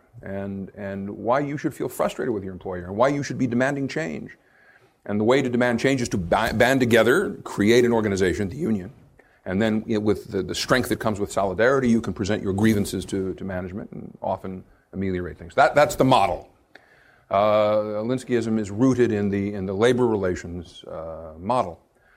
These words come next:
but has nothing to do with it. Uh, for, for Alinsky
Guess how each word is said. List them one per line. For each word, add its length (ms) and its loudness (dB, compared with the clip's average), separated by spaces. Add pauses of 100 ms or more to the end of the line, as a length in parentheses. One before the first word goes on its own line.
(420)
but 120 2
has 180 6
nothing 220 4
to 60 -4
do 120 4
with 120 -4
it. 100 -18 (560)
Uh, 160 -4
for, 360 -2
for 200 -4
Alinsky 480 -4